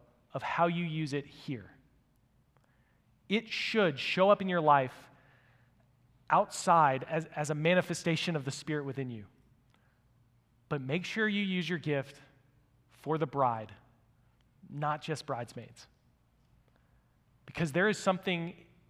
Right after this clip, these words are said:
entirely, like, spiritually different about the church. The body of Christ is different from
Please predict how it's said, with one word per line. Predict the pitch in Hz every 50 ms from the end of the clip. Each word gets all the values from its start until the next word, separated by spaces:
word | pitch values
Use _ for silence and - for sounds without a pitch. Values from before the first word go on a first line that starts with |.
| _ _ _ _ _ _ _ _ _
entirely, | 147 147 139 - - - - 170 180 190 190 190 190 190 196 190 190 190 190 - - - _ -
like, | 147 143 143 -
spiritually | - - - - - - 185 190 190 214 214 - - - 214 202 208 190
different | 151 135 - 175 170 - - - 135 123 127 - -
about | 156 131 139 127 139 - -
the | 135
church. | - - - 135 117 107 - - - - - _ _ _ _ _ _ _ _ _ _ _ _ _ _ _ _ _ _ _ _ _ _ -
The | 165
body | 135 - - 147 170 196 214 220
of | 208 -
Christ | - - 214 202 214 226 - - - - - - - - - _ _ _ -
is | 175 160 139
different | 131 185 180 - 202 185 160
from | - 175 175